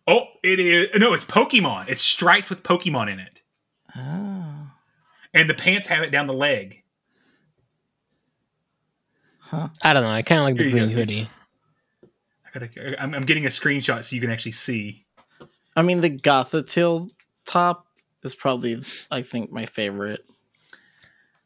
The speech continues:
Speaker 1: God, you're so emo.
Speaker 2: <laughs> Yeah, it kinda looks like something like you'd see in a My Chemical Romance video.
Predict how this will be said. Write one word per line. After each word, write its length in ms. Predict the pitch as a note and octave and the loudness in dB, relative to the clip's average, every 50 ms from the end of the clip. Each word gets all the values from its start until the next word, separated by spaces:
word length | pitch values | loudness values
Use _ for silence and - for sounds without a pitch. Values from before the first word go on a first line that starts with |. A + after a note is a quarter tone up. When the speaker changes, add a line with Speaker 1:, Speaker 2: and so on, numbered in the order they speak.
| _ - | _ -10
Speaker 1:
God, 220 | - A#2+ G#2+ G#2 | -8 -8 -8 -6
you're 100 | G2+ A2 | -8 -8
so 300 | - - - G#2+ G2+ G#2 | -6 -6 -6 -8 -8 -10
emo. 400 | G#2 G#2 G#2 G#2 G#2 G#2+ G#2+ A2 A2+ _ _ _ _ _ _ _ _ _ _ _ _ _ _ _ _ _ _ - | -12 -12 -12 -12 -10 -10 -10 -12 -14 _ _ _ _ _ _ _ _ _ _ _ _ _ _ _ _ _ _ 0
Speaker 2:
<laughs> 60 | D#3+ - - - - - D4+ - - - - - - - _ _ - - _ _ _ _ _ _ _ _ _ _ - | 0 0 0 0 0 0 -2 -2 -2 -12 -16 -18 -18 -18 _ _ -20 -20 _ _ _ _ _ _ _ _ _ _ -8
Yeah, 280 | - D#3+ D3 C3+ C3+ C3+ | -4 -2 0 0 0 0
it 180 | - - C#3 | -2 -2 0
kinda 220 | - F3 E3+ D#3+ D3+ | 2 2 2 4 2
looks 220 | C#3+ C#3 C3+ - D3 | 0 0 0 0 0
like 320 | C3+ B2 - - - - _ _ _ _ _ _ _ _ _ - - - _ - - - - _ _ _ _ _ _ _ _ _ _ - | 0 0 -2 -6 -18 -20 _ _ _ _ _ _ _ _ _ -20 -20 -20 _ -20 -20 -20 -20 _ _ _ _ _ _ _ _ _ _ -12
something 380 | - - C#3+ B2 - C3+ B2+ | -6 -6 -6 -4 -4 -2 0
like 220 | B2 A#2+ A#2 - - | 0 -2 -2 -2 -4
you'd 160 | B2 A2 - | -6 -4 -4
see 140 | - - C3 | -2 -2 -2
in 80 | A#2+ A#2 | -2 -2
a 40 | |
My 220 | A#2 A2+ A2+ A2+ A2 | -2 -4 -4 -6 -8
Chemical 400 | - - A#2 A2 G#2 - - A2 | -6 -6 -6 -6 -6 -6 -6 -6
Romance 460 | G#2 G#2 G#2 G#2+ G#2+ G#2 G#2+ - - | -6 -6 -6 -6 -6 -8 -8 -10 -10
video. 400 | - - A#2+ B2+ C3+ C#3+ E3 D#3+ | -12 -10 -8 -8 -8 -8 -8 -10